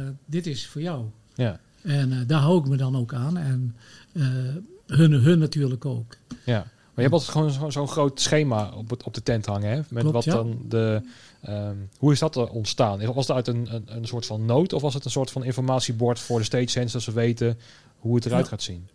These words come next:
Speaker 1: Eh, informatie voor de stagehands en informatie voor de, de crew van de bands die binnenkomen. Soms zeggen ze, "Hey, het is een hele oude, eh, stageplot. Ik heb de nieuwe voor je." "Oh ja, dan hangen we die op."
Speaker 2: Ja.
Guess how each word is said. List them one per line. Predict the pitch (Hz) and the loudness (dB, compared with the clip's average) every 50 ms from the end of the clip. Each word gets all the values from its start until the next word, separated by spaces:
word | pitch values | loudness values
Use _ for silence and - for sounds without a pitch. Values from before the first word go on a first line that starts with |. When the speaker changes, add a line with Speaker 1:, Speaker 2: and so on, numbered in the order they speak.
| _ - | _ -2
Speaker 1:
Eh, | - 180 175 175 170 170 170 165 165 165 165 - - 190 | 2 2 4 4 4 4 4 4 2 2 0 0 0 2
informatie | 185 160 170 180 190 196 196 180 - 190 170 160 151 | 2 4 4 4 4 4 4 4 4 4 4 4 2
voor | - - 156 | 2 0 0
de | 139 131 | 0 0
stagehands | - - 165 180 185 - - 240 254 254 240 - - - - | 2 2 2 2 2 0 0 0 2 2 0 -2 -4 -12 -8
en | - 196 190 185 180 180 180 180 | -4 0 2 2 4 4 2 2
informatie | 170 175 170 160 180 175 180 180 180 175 170 175 151 | 4 4 4 4 4 4 4 4 4 2 2 0 0
voor | - 175 170 170 165 165 156 | 0 0 0 2 2 2 2
de, | 160 165 165 160 160 160 156 151 143 _ - - - - - - - - _ _ _ | 2 4 4 4 4 2 2 0 -2 _ -10 -20 -18 -18 -18 -18 -18 -20 _ _ _
de | - 151 143 | 0 0 0
crew | - - - 180 170 160 | 0 0 2 4 4 6
van | 147 156 | 6 4
de | 151 | 4
bands | 131 151 156 156 - - | 4 4 4 4 4 2
die | 135 | 2
binnenkomen. | 120 139 139 139 135 - 131 120 117 117 117 117 117 117 - - _ _ _ _ _ _ _ _ _ _ _ _ _ _ - | 4 4 6 4 4 2 2 0 2 2 0 0 -2 -2 -6 -12 _ _ _ _ _ _ _ _ _ _ _ _ _ _ -6
Soms | - - 160 139 - | 0 2 2 2 2
zeggen | 151 135 127 151 | 0 0 -2 0
ze, | 190 196 | 0 2
"Hey, | 156 123 110 - | 0 0 -2 -4
het | - - | -8 -6
is | 143 139 123 | -4 -2 0
een | 139 | 2
hele | 147 165 156 151 | 2 2 2 0
oude, | 147 147 139 135 131 127 123 123 - _ _ _ _ _ _ _ _ _ _ | 0 0 0 0 0 0 -2 -2 -6 _ _ _ _ _ _ _ _ _ _
eh, | - 135 135 135 131 127 | -4 0 0 0 0 0
stageplot. | 123 - - 220 240 226 - - 180 156 120 - - _ _ _ _ _ _ _ _ _ _ _ _ _ _ _ _ _ _ _ _ | 0 0 2 2 0 0 0 -2 -2 -2 -2 -2 -8 _ _ _ _ _ _ _ _ _ _ _ _ _ _ _ _ _ _ _ _
Ik | - 175 - | -4 -2 0
heb | 190 160 - | -2 -2 0
de | - 151 | 2 4
nieuwe | 175 196 208 208 196 175 | 4 6 6 6 4 4
voor | 156 180 170 143 127 | 4 2 2 2 2
je." | 123 123 190 | 2 0 0
"Oh | 285 247 214 156 | 0 0 2 2
ja, | 143 | 2
dan | 160 139 | 2 4
hangen | 135 147 147 127 | 4 4 4 4
we | 120 120 | 4 4
die | 131 180 208 240 | 4 4 4 4
op." | 226 180 - - - | 2 0 -2 -6 -6
Speaker 2:
Ja. | - 226 208 175 | -4 -2 -2 -4